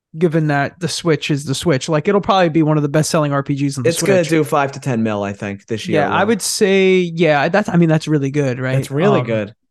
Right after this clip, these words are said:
Speaker 1: ri-, really, really good. But you have that, then you have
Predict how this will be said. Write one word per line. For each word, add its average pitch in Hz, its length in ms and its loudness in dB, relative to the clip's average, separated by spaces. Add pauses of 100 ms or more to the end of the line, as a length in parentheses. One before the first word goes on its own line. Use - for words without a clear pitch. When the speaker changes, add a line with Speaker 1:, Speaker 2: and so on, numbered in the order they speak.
(140)
Speaker 1:
ri-, 147 220 -4
really, 156 260 0
really 139 220 -6
good. 131 440 -10
But 147 300 -2 (960)
you 175 100 2
have 160 200 2
that, 170 420 0
then 165 180 -2
you 165 120 0
have 139 540 0